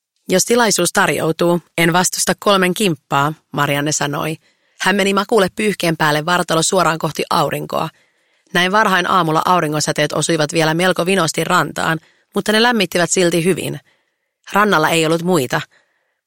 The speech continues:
vaikka eipä sillä ollut niin suurta merkitystä, koska Livaldi Beach oli joka tapauksessa nudistiranta. Mutta yksinolo avasi toki tiettyjä mahdollisuuksia. "Tiedätkö, ketä hän minusta muistutti?", Burke sanoi katsellen kaluaan,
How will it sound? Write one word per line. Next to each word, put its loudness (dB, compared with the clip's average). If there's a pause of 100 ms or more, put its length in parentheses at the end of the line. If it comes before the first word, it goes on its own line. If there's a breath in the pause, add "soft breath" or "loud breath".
(160)
vaikka 2
eipä 2
sillä 2
ollut 0
niin 0
suurta 2
merkitystä, -2 (280 soft breath)
koska 0
Livaldi 2
Beach -4 (220 soft breath)
oli 4
joka 2
tapauksessa 0
nudistiranta. -2 (640)
Mutta 2
yksinolo 2
avasi 0
toki -2
tiettyjä 0
mahdollisuuksia. 0 (920)
"Tiedätkö, 2
ketä 0
hän 0
minusta 0
muistutti?", -4 (360)
Burke 2
sanoi 2
katsellen 0
kaluaan, 2